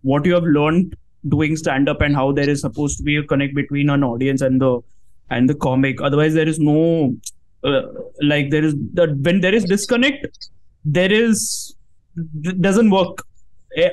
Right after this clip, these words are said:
it's like a relationship. Basically, in that moment, if there is no vibe, then it's not working.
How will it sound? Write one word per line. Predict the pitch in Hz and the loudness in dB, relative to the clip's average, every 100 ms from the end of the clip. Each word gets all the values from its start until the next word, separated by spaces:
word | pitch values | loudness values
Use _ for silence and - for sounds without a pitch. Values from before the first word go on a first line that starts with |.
| 156 | 2
it's | 233 277 | 0 2
like | 294 370 | 0 2
a | 392 | 2
relationship. | 247 254 277 247 202 - - - - - | 4 2 2 2 2 0 -4 -6 -10 -2
Basically, | 190 214 269 277 | 0 2 0 2
in | 254 | 2
that | 240 226 | 2 0
moment, | 220 190 180 | 0 0 -2
if | 180 | 0
there | 208 | 0
is | 233 | 2
no | 190 254 | 4 2
vibe, | 226 190 160 226 - | 2 2 0 -2 -8
then | - 185 | -4 -4
it's | 208 190 | -4 -2
not | 185 214 | 0 2
working. | 151 156 127 - | 0 0 -2 -4